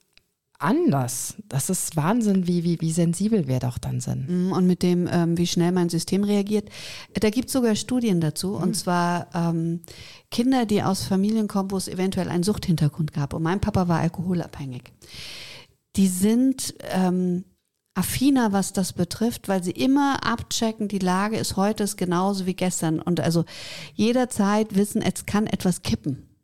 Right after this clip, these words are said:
Speaker 2: Also die Stimmung kann kippen, das Verhalten kann kippen, Dinge können sich verändern.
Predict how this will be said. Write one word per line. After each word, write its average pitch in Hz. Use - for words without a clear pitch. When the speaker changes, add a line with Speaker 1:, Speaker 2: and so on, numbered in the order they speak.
Speaker 2:
Also 156
die 156
Stimmung 220
kann 202
kippen, 208
das 170
Verhalten 175
kann 190
kippen, -
Dinge 180
können 156
sich 139
verändern. -